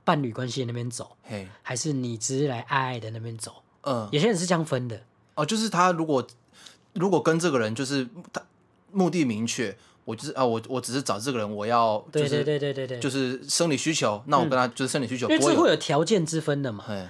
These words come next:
Speaker 1: 对，要，要能变成伴侣的，可能要聊得来，
Speaker 2: 嘿。
Speaker 1: 然后经济水平相当或之类。如果只是爱爱，就外形条件是我符合的，
Speaker 2: 嗯。
Speaker 1: 啊，不会早泄就可以了。
Speaker 2: 哦，那是。
Speaker 1: 或者是不会，妈，下面很臭，
Speaker 2: 嗯。
Speaker 1: 就，就可以了。
Speaker 2: 嘿。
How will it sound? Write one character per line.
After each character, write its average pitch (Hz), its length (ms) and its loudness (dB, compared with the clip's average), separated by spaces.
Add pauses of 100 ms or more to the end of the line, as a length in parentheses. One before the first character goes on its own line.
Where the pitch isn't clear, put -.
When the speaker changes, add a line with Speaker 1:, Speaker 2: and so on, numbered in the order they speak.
Speaker 1:
对， 170 240 2 (100)
要， 233 280 4
要 220 160 4
能 160 180 0
变 180 140 2
成 151 140 0
伴 160 200 0
侣 117 140 -4
的， 113 100 -6
可 113 140 -8
能 127 140 -6
要 147 240 0
聊 135 180 -2
得 143 140 0
来， 120 360 -4 (380)
Speaker 2:
嘿。 101 140 -8
Speaker 1:
然 131 100 -4
后 147 200 0
经 180 240 -4
济 196 120 0
水 127 180 -2
平 123 160 -4
相 135 320 -2
当 131 220 -4
或 156 120 0
之 131 120 -4
类。 135 220 -4 (160)
如 294 160 4
果 269 100 6
只 185 140 0
是 208 80 2
爱 220 180 0 (100)
爱， 147 180 0 (260)
就 453 120 -14
外 302 180 6
形 175 240 2
条 175 180 4
件 196 180 2
是 226 120 2
我 143 160 2
符 127 240 -4
合 123 180 0
的， 123 220 0 (140)
Speaker 2:
嗯。 107 220 -4
Speaker 1:
啊， 92 120 -6
不 175 100 2
会 214 80 6
早 123 180 -2
泄 165 200 2
就 151 100 2
可 135 180 -2
以 131 120 0
了。 95 160 -10 (380)
Speaker 2:
哦， 190 320 4
那 151 60 2
是。 - 0 -
Speaker 1:
或 214 60 6
者 180 100 4
是 185 140 2
不 156 180 0
会， 175 260 4
妈， 170 180 0
下 170 140 4
面 165 140 4
很 110 140 -4
臭， 131 300 2 (260)
Speaker 2:
嗯。 117 240 -2
Speaker 1:
就， 202 100 4
就 190 140 4
可 156 160 2
以 151 140 2
了。 104 180 -6 (160)
Speaker 2:
嘿。 92 260 -12